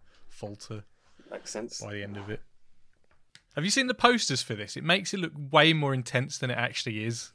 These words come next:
Speaker 1: It looks like a
Speaker 2: <laughs>
Speaker 1: thriller, like a murderous thriller film. You're like, "Mm,
Speaker 2: I
Speaker 1: it's not
Speaker 2: had
Speaker 1: really that." <laughs>
Speaker 2: Yeah, I had no idea what this was. Um, not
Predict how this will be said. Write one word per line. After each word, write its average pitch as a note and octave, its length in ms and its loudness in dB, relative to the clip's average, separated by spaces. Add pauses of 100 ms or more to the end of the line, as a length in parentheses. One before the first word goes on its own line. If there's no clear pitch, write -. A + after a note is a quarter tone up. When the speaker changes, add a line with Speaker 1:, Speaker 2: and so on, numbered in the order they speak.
Speaker 1:
It - 80 -6 (180)
looks C#3+ 220 -2
like - 200 0
a C#3+ 40 -2
Speaker 2:
<laughs> - 180 -8
Speaker 1:
thriller, B2 380 4 (480)
like - 220 0
a C#3 100 8
murderous C3 640 8
thriller D3 240 6
film. G#2+ 240 -6
You're G2+ 80 -6
like, G#2+ 160 -4
"Mm, A#2+ 100 -8
Speaker 2:
I A#2+ 140 12
Speaker 1:
it's D#3 100 8
not C#3 60 6
Speaker 2:
had - 240 4
Speaker 1:
really C#3 160 -8
that." C3 360 -2
<laughs> - 40 -20 (520)
Speaker 2:
Yeah, C3+ 380 10
I C3 160 12
had D#3+ 220 4
no C#3+ 240 4
idea B2 180 4
what G2+ 140 0
this - 180 -10
was. G#2 380 0 (240)
Um, F2 380 2 (500)
not C3 260 4